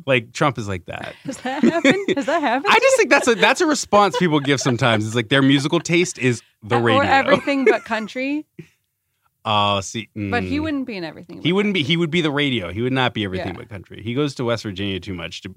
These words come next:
Speaker 1: to be talking about Everything But Country.
Speaker 2: <laughs> Okay, so do you think that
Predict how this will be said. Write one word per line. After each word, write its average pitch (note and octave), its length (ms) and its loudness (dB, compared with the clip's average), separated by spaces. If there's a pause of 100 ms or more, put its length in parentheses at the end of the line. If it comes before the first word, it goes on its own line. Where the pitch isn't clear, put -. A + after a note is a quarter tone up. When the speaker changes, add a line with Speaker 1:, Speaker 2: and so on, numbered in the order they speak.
(120)
Speaker 1:
to - 100 -4
be F2 80 -10
talking F2+ 260 -6
about F#4+ 120 -2
Everything E2+ 300 -4
But G4 140 -8
Country. - 300 -10
Speaker 2:
<laughs> F4+ 720 -6 (340)
Okay, C4 400 0
so A3+ 640 0 (340)
do A3 120 -8
you C#4+ 440 2
think G#3+ 840 -8 (340)
that F#3 580 -2